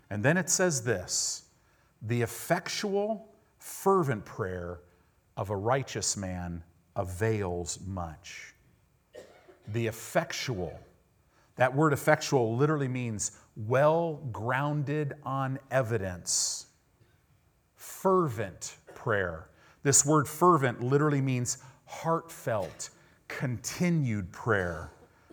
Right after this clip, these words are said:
of a righteous man avails much. I love the amplified version of the last statement of that verse. It literally says, "The earnest,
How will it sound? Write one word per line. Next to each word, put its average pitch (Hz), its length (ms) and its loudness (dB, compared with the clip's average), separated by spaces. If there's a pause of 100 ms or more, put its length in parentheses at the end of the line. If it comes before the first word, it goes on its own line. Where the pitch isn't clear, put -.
of 123 160 6
a 120 80 6
righteous 131 640 2
man 92 560 -4
avails 110 880 -4
much. 98 760 -10 (380)
I 127 100 2
love 131 300 4
the 156 160 2
amplified 117 600 0
version 110 360 -4
of 95 120 -6
the 104 80 2
last 101 460 -2
statement 101 400 -6
of 92 100 -6
that 98 240 -2
verse. 95 520 -6 (440)
It 101 120 -6
literally 123 380 4
says, 123 400 0
"The 117 300 -6
earnest, 131 720 -2